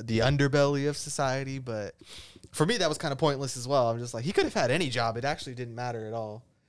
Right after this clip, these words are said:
Uh, and I don't know if that's nitpicky or not, but I just noticed, like, after, you know, after he started taking place in, with all of this, that just kinda like, that does, that, yeah, that doesn't matter. <laughs> I, I don't know. A lot of the movie just kinda felt like, "Eh, that didn't matter."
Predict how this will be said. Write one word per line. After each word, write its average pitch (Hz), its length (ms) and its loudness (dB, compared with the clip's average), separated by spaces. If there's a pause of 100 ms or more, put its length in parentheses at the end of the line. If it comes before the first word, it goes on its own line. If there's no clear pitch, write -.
(240)
Uh, 127 360 0
and 120 440 -4
I 131 120 0
don't 139 80 0
know 135 80 4
if 127 80 -4
that's 120 180 -2
nitpicky 123 460 -2
or 110 80 0
not, 110 280 -4
but 110 160 -2
I 131 120 4
just 131 200 -2
noticed, 117 460 2
like, 110 120 -2
after, 107 540 -2 (680)
you 127 80 -6
know, 107 140 0
after 110 260 0
he 117 140 -6
started 113 280 0
taking 110 280 -4
place 135 300 0
in, 117 140 -6
with 117 160 -6
all 107 200 2
of 104 60 -8
this, 107 180 -6
that 107 160 -6 (560)
just - 160 0
kinda 101 160 -2
like, 87 100 -8 (280)
that 113 100 -4
does, 131 120 -8 (520)
that, 117 200 2
yeah, 107 200 2
that 120 140 4
doesn't 104 180 -6
matter. - 180 -14 (320)
<laughs> - 20 -12 (720)
I, 165 200 0
I 165 40 2
don't 139 120 0
know. 107 100 -6 (240)
A 151 60 6
lot 160 200 8
of 165 60 -2
the 170 60 4
movie 165 180 4
just 151 160 -4
kinda 139 180 2
felt 135 140 4
like, 120 140 0
"Eh, 175 180 4
that 131 140 4
didn't 113 160 -4
matter." 107 260 -8